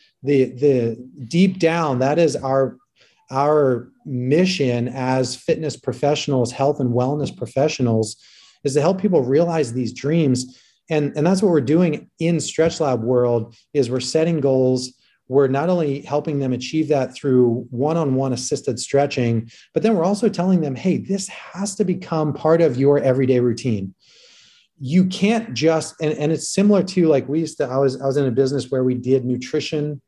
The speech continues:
consulting. That is a big challenge, and, and it's very similar.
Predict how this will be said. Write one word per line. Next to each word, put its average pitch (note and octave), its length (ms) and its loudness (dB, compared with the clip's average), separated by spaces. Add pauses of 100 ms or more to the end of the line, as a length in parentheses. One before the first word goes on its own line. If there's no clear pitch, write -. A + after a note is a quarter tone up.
consulting. D3+ 840 -2 (1000)
That D3+ 260 2
is D3+ 140 2
a A#2+ 60 2
big C3+ 360 0
challenge, E3 560 0
and, B2 400 -4
and C3+ 140 -4
it's - 180 -4
very C#3+ 320 0
similar. D#3 720 0